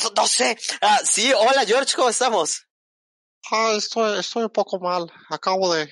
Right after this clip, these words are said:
Speaker 2: de colgar con los de E A y, y son unos pendejos. Este, por eso les estoy hablando a ustedes, Ubisoft. Me sorprende que no tengan un, un acento francés.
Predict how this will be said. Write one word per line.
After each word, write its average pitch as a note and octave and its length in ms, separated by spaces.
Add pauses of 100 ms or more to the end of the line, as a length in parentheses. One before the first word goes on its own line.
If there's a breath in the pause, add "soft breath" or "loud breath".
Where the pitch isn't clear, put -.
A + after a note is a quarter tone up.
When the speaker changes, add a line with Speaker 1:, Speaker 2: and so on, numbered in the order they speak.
Speaker 2:
de D#3 100
colgar F3 380
con F3+ 200
los E3 120
de D3+ 120 (160)
E E3 40
A D#3+ 140
y, D3 440 (760)
y C3 260
son F3 220
unos D#3+ 240
pendejos. - 960 (160)
Este, C3+ 880 (100)
por C#3+ 120
eso D3+ 180
les C#3+ 140
estoy D#3 180
hablando D3 260
a C#3+ 40
ustedes, C#3+ 440
Ubisoft. C3+ 600 (480 loud breath)
Me C#3 100
sorprende D#3+ 400
que - 80
no D3 80
tengan D3+ 320
un, D3 200
un D3 200
acento C#3 340
francés. - 680